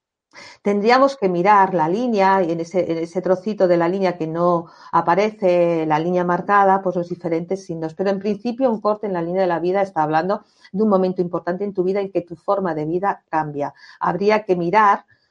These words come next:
por qué, cuál la, fue la situación o cuál fue el motivo de esa, de esa ruptura o de ese cambio importante.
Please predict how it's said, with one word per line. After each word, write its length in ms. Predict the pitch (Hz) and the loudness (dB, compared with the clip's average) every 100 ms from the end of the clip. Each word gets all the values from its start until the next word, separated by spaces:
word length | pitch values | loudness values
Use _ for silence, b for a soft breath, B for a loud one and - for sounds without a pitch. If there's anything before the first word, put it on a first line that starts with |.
| b b b _ | b b b _
por 260 | 196 180 180 | 0 0 0
qué, 360 | 240 233 262 - | 0 0 -2 -2
cuál 180 | 165 | 0
la, 140 | 170 170 | 0 0
fue 200 | - 196 | 2 2
la 120 | 180 | 2
situación 600 | 185 180 165 - 208 208 | 0 -2 -4 -2 -2 -2
o 120 | 175 | -2
cuál 220 | - 175 175 | 0 0 0
fue 120 | 185 | 0
el 60 | 190 | 2
motivo 380 | 190 185 190 196 | 0 -2 -4 -4
de 80 | |
esa, 340 | 170 - 151 135 | -4 -4 -6 -4
de 140 | 165 | -6
esa 180 | 165 170 | -4 -6
ruptura 460 | 165 165 - 180 185 | -6 -8 -4 0 0
o 40 | |
de 80 | 160 | -2
ese 220 | 160 156 | -6 -10
cambio 300 | - 151 156 | -8 -8 -8
importante. 680 | 156 156 151 139 139 - 147 | -10 -14 -14 -12 -12 -16 -20